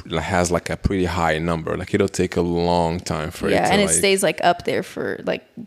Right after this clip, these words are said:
Speaker 2: y-, it doesn't get drained.
Speaker 1: 'Cause sometimes, like, weirdly enough, sometimes I actually get into those weird conversations.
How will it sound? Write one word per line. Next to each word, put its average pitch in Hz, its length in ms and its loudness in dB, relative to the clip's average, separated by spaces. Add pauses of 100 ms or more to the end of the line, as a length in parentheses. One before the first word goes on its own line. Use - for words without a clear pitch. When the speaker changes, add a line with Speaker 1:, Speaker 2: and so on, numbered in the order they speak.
(100)
Speaker 2:
y-, 190 240 -6
it 196 100 0
doesn't 185 420 0
get 175 220 -2
drained. 127 320 -4
Speaker 1:
'Cause 139 140 4
sometimes, 190 760 2
like, 110 200 2
weirdly 156 400 6
enough, 120 300 4
sometimes 127 460 2
I 110 100 6
actually 120 240 0
get 104 240 2
into 104 340 0
those 92 240 4
weird 95 200 4
conversations. 87 880 0